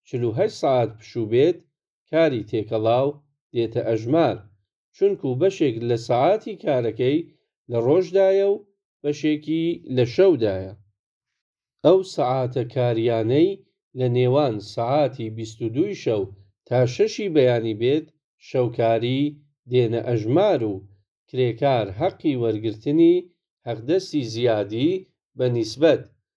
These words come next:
سەعاتی کاری شەو هەیە،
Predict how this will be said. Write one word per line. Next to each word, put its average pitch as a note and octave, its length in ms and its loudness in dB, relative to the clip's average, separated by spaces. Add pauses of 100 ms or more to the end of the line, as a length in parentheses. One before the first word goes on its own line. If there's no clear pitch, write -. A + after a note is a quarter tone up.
(120)
سەعاتی C3 600 -2
کاری B2+ 500 -4
شەو E3+ 320 2 (600)
هەیە، C#3+ 280 4